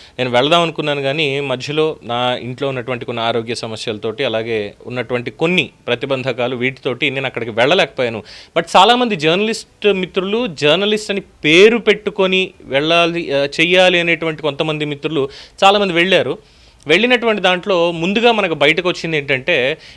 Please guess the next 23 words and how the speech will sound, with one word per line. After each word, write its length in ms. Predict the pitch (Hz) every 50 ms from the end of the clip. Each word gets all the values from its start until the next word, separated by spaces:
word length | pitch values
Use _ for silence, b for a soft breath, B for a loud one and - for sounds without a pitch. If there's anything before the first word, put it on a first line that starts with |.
| B B
ఇంకేముంది, 720 | 185 214 214 - 233 226 214 202 196 196 190 202 208 208
డిప్యూటీ 440 | 156 160 160 - 220 208 208 202 196
సీఎం 320 | - - 185 180 185 185
పవన్ 360 | 170 - 165 156 170 180 185
కళ్యాణ్ 540 | 180 185 175 175 170 170 165 165 165 160 160 - 151
పిఠాపురంలో 1080 | 131 - - 156 156 156 160 156 147 151 147 147 147 143 135 123 143 147 127 98 - - _ _ _ -
కుల 280 | 160 170 175 180 175
వివక్ష 680 | 165 147 147 143 139 147 147 - - - - - - 180
అని 420 | 175 180 - - - - 147 156
టైటిల్ 300 | - 147 151 147 160 165
పెట్టి 480 | 143 139 120 - - 165 135 117 127 135
పవన్ 340 | - 139 139 147 175 190
కళ్యాణ్ 400 | 185 - 185 180 175 170 170 165
గారిని 320 | 160 156 151 147 156 156 143
ఏకంగా 480 | 139 139 - 151 151 156 151 123 113 B B B B B B _ _ _ -
ప్రశ్నించేస్తున్నారు. 1200 | 196 202 - - - - 240 240 233 226 214 - 196 170 160 - - - 123 120 117 101 - - _ _ _ _ _ _ _ _ _ _ _ _ _ - -
చాలా 160 | 147 151 160
గట్టిగా, 1040 | 160 156 135 120 147 156 165 160 - _ _ _ - - 220 175 170 143 113 90 - - -
చాలా 400 | 123 120 139 156 170 175 185 190
గట్టిగా 800 | 208 196 196 185 180 175 - - - 160 151 160 143 117 104 98 - B B B B B B
జాటర్ 400 | 117 - 143 165 165 175 175 160
ఢమాల్ 340 | 143 151 156 160 165 160 156
అన్నట్టుగా 500 | 151 151 139 139 - 147 156 135 123